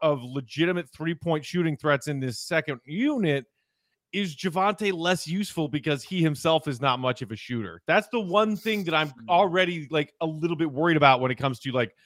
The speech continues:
Speaker 1: how much I love watching Javonte in these spot start minutes versus will he, will he lose a little bit of that shine if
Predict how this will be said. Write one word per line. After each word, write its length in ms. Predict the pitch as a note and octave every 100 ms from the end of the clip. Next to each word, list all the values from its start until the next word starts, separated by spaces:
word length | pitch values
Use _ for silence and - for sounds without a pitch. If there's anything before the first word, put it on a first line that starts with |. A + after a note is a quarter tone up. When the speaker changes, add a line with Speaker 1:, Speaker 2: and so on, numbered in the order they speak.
| _
Speaker 1:
how 240 | - E3+ F#3
much 260 | E3+ E3 -
I 120 | C#3
love 300 | C3 D3 C3+
watching 340 | D3 D3 C#3+
Javonte 640 | A#2 C3 C#3+ C#3+ D3+ D3 - _ _ _ -
in 180 | D#3+ D#3+
these 240 | C#3 C#3+ -
spot 340 | - C3+ C#3
start 360 | - E3+ G#3 A3
minutes 300 | A#3+ B3 E3+
versus 540 | E3+ C#3+ D3 D3 B2 _ _ _ _ _
will 340 | C#3+ F3+ G#3
he, 360 | F#3 A3 G3 -
will 220 | D3+ F3 F3
he 160 | F3+
lose 400 | E3 E3+ G3+ F3
a 40 | F3
little 260 | D#3+ E3+
bit 220 | C#3+ D#3+
of 80 | D3
that 200 | D3 C#3+
shine 520 | - F#3+ F3 D#3+ C#3 C#3+
if 300 | D3+ D3 -